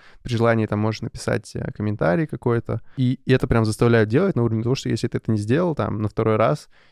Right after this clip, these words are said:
тебе, там, ну, короче, какая-то академическая задолженность будет. Ну, или, короче, наказания такие, что реально все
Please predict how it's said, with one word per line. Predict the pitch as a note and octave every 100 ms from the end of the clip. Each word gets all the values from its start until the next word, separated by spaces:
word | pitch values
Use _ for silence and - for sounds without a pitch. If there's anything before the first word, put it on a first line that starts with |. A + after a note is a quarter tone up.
| _
тебе, | - A2 A2 A2+ A2 A2 - -
там, | -
ну, | - A2
короче, | - G#2+ - - -
какая-то | - - G#2
академическая | G#2 A2 G#2+ - G#2+
задолженность | G#2 A2 A#2 G#2
будет. | - A#2 - _ _ _ -
Ну, | C#3
или, | - B2 A#2 A#2 - -
короче, | B2+ - A2+
наказания | A2 A2+ F3 F#3 C#3 A#2 - -
такие, | B2+ C#3 D3+
что | - A2+
реально | A2 C3 B2 A2+ G#2
все | -